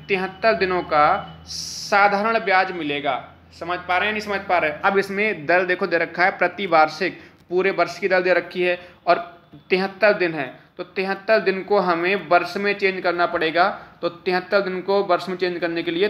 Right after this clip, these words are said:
तीन सौ पैंसठ से यहाँ पर भाग करना पड़ेगा। समझ में, समझ में आ रहा होगा। अब लगा दो एसआई बराबर पीआरटी, पी कितना, आठ सौ रुपये,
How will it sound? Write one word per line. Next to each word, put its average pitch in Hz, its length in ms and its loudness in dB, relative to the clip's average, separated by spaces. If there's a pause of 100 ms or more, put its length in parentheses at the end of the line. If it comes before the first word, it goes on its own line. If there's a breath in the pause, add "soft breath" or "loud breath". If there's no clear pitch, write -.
तीन 185 240 -4
सौ 190 180 0
पैंसठ 165 440 2
से 185 160 -2
यहाँ 156 220 2
पर 202 200 0
भाग 143 320 2
करना 131 240 0
पड़ेगा। 120 440 -4 (120)
समझ 151 240 -4
में, 156 340 -2
समझ 151 200 -6
में 156 140 -4
आ 147 80 2
रहा 156 140 2
होगा। 165 360 -2 (380 loud breath)
अब 208 120 6
लगा 143 260 6
दो 151 180 -2 (420)
एसआई 202 360 2
बराबर 185 420 4 (160)
पीआरटी, 180 600 2 (500)
पी 208 100 -8
कितना, 202 300 -4
आठ 165 340 4
सौ 196 180 -4
रुपये, 175 360 0